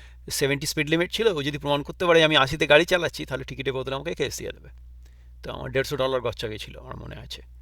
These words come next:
অনেক টাকা, <laughs> দেড়শো ডলার অনেক টাকা। হ্যাঁ,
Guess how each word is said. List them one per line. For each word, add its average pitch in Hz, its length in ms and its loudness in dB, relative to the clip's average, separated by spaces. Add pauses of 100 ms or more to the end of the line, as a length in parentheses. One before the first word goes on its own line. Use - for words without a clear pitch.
(240)
অনেক 143 320 -2
টাকা, - 560 6
<laughs> - 0 -
দেড়শো 165 380 0
ডলার 175 340 2
অনেক - 240 0
টাকা। - 340 -8 (440)
হ্যাঁ, - 300 -2